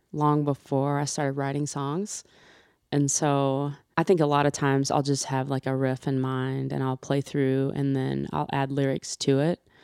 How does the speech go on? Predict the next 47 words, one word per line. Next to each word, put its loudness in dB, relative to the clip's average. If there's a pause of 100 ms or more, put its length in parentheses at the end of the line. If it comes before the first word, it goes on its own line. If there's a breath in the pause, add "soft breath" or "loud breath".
(360 soft breath)
But, 2 (300)
you 4
know, 2 (300)
that's 2
eighty 8
percent 2
of 0
the -10
time. 2
And 4
then 4
the 2
other 4
twenty 0
percent, -2 (360)
there'll 6
be 4
a 6
story 0
specifically -2
that 0
I 0
want -2
to -2
write -4
about -2
that's 2 (560 soft breath)
not 2
particularly 4
just 2 (320)
in 4
my -2
life, 0
but, 2 (220)
you 0
know, -2
a -4
situation 0
with 0
a -4
person -2
that 0
I've -2
observed -2
in 0
life -4
or -2